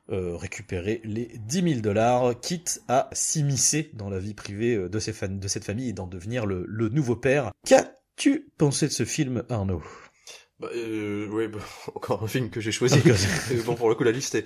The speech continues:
Speaker 2: bah, c'est un film que, bah, c'est un... Alors pour le coup, en termes de, de film classique, comme, c'est peut-être un de mes films préférés, avec, euh, Psychose, enfin, c'est vraiment les deux, euh, voilà, les deux premiers du socle, quoi. Parce que celui-ci, euh, bah, c'est un... déjà, faut savoir, à l'époque, dans le contexte, c'est qu'il est sorti en cinquante-cinq,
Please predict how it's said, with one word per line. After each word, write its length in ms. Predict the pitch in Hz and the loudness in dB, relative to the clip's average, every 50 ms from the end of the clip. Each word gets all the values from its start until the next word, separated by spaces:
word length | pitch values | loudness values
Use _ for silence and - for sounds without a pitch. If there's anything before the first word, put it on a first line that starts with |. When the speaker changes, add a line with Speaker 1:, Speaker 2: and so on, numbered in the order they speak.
| - - - - - - | -4 -10 -16 -18 -8 0
Speaker 2:
bah, 80 | 113 113 117 117 113 | 2 2 2 2 2
c'est 100 | 107 127 | 0 0
un 60 | 113 | 0
film 160 | 107 127 117 | 0 -2 -8
que, 80 | 107 - | -2 0
bah, 120 | 113 113 | 2 2
c'est 100 | 117 147 | 2 2
un... 120 | 127 110 - - - - - | -2 -4 -6 -12 -20 -10 -6
Alors 140 | - 110 - | -6 -2 2
pour 100 | - 139 | 4 4
le 60 | 131 | 4
coup, 280 | - 185 170 - - - - | 4 2 0 0 -2 -8 -10
en 140 | - 85 - | -8 -6 -2
termes 200 | - 147 135 131 | 0 0 0 2
de, 340 | 123 117 113 110 107 101 98 98 - _ _ - | 2 2 2 2 2 2 0 -2 -6 _ _ -18
de 160 | - 104 110 110 | -14 -10 -10 -8
film 360 | - - 131 120 113 107 101 | -4 -4 -2 -2 -2 -2 -4
classique, 460 | - - - 143 - - - 151 - | -2 0 0 2 2 0 -2 -6 -6
comme, 120 | - 117 | -8 -12
c'est 140 | - - 117 | -10 -10 -4
peut-être 160 | - 143 - | -2 -2 -2
un 60 | 131 117 | -2 -2
de 40 | |
mes 80 | 117 113 | -4 -6
films 160 | 110 - 117 | -8 -8 -6
préférés, 260 | 113 117 - - 127 | -6 -4 -4 -4 -2
avec, 360 | 95 113 113 127 135 131 - 120 | 0 2 2 4 2 2 2 0
euh, 280 | 110 107 101 98 98 - - - - _ - | 0 0 0 -2 -6 -10 -20 -20 -20 _ -14
Psychose, 460 | - - 104 - 120 123 120 107 107 | -12 -10 -6 -4 -2 -2 -2 -2 -4
enfin, 160 | 92 - 107 | -6 -8 -8
c'est 120 | 95 - - | -4 0 2
vraiment 160 | - 127 131 | 4 4 4
les 100 | 117 107 | 2 0
deux, 300 | 107 117 117 117 110 98 | -2 -2 -2 0 0 0
euh, 40 | 92 | -2
voilà, 180 | 92 90 85 95 | -2 -4 -4 -8
les 220 | 101 - _ _ - | -12 -20 _ _ -16
deux 80 | 104 95 | -16 -16
premiers 420 | - - - 110 110 107 101 95 95 | -14 -12 -10 -8 -6 -4 -4 -6 -6
du 80 | 95 95 | -8 -6
socle, 300 | - - 127 - 120 98 | -4 -4 -4 -4 -4 -8
quoi. 180 | - 127 127 - - - - - - - - - _ | -8 -10 -10 -12 -18 -20 -20 -20 -20 -20 -20 -14 _
Parce 160 | - 98 - | -10 -8 -8
que 100 | - 117 | -8 -10
celui-ci, 600 | 107 - - 120 117 - - 165 165 170 170 160 139 | -10 -8 -8 -10 -8 -6 -4 -4 -4 -2 -2 -2 -2
euh, 160 | 123 113 98 | -2 -4 -4
bah, 160 | 113 110 110 - - | -4 -4 -6 -6 -4
c'est 120 | - 147 | -4 -2
un... 80 | 135 120 | -2 0
déjà, 220 | 117 147 156 - - | 0 -2 -4 -4 -6
faut 140 | - - 113 | -12 -18 -10
savoir, 340 | - - 127 143 127 110 - | -6 -2 -2 0 -2 -2 -2
à 40 | 98 | -4
l'époque, 280 | 104 104 - 143 143 | -6 -6 -6 -6 -6
dans 140 | 117 101 101 | -6 -6 -8
le 100 | 101 101 | -8 -10
contexte, 320 | 98 104 101 143 143 139 - | -10 -10 -8 -10 -10 -10 -10
c'est 80 | 110 | -12
qu'il 100 | 101 107 | -10 -10
est 40 | 107 | -10
sorti 180 | - 110 - 107 | -10 -12 -12 -14
en 40 | |
cinquante-cinq, 640 | 101 - - - 120 107 - - 165 190 - - - | -12 -12 -8 -8 -6 -6 -6 -8 -10 -10 -12 -16 -20